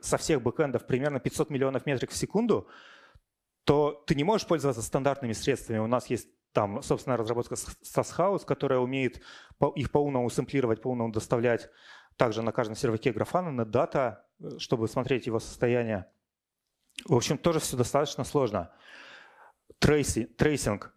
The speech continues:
типа всякие там OpenTelemetry, Jagger мы использовать не можем, ну, потому что не выдержит это ни той нагрузки, ни тех потребностей, которые нам нужны. Поэтому я писал трейсинг в К П Х П-шный, который там работает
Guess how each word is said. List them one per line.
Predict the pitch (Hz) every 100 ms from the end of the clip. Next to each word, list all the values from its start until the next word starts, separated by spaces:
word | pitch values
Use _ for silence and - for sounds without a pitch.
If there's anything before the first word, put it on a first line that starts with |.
| -
типа | 117 - 98 101 180
всякие | - 147 139
там | 143
OpenTelemetry, | 165 139 131 127 147 156 131
Jagger | 107 127 143 117
мы | 123
использовать | - 151 117 117 143
не | 131
можем, | 123 156 147 110
ну, | 110
потому | 123 120 120
что | 123 135
не | 120 123
выдержит | 156 143 113 107
это | 113 113 101
ни | 107 113
той | 131
нагрузки, | 117 110 165 - 131
ни | 113
тех | 135 - - 123 - -
потребностей, | - 135 170 -
которые | 131 123 127
нам | 120 117
нужны. | 117 117 117 - - - -
Поэтому | 127 117 131
я | 123
писал | 117 127 127 107 -
трейсинг | 139 131 - 123
в | -
К | 117
П | 123
Х | -
П-шный, | 131 113 123
который | 104 117 - 120
там | 113 120 107
работает | 110 117 120 110 - -